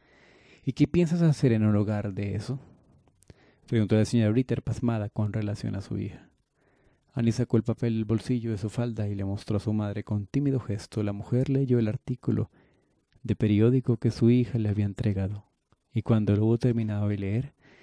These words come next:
levantó los ojos de papel con una mirada inquisitiva. «No entiendo, Annie. ¿Qué tienes tú que ver con esta mujer en Italia?», preguntó confundida la señora Britter.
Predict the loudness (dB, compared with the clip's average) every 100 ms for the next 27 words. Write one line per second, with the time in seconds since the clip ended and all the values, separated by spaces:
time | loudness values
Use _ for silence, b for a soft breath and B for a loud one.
0 | b b b 2 2 4 4 4 4 0
1 | 0 -4 0 0 0 -2 -2 -2 -2 -4
2 | -8 -12 -4 -2 0 2 2 0 -2 -6
3 | -10 B B B B B -6 -4 -4 -4
4 | -2 0 0 -2 -4 -12 b b b b
5 | b b _ 4 4 4 2 4 2 0
6 | 2 4 4 4 0 -4 -4 -6 -4 -2
7 | -2 -2 -4 -4 0 0 0 -6 -14 B
8 | B B B 0 2 2 4 4 4 0
9 | -2 -2 -2 -2 -2 -2 -2 -4 -6 -8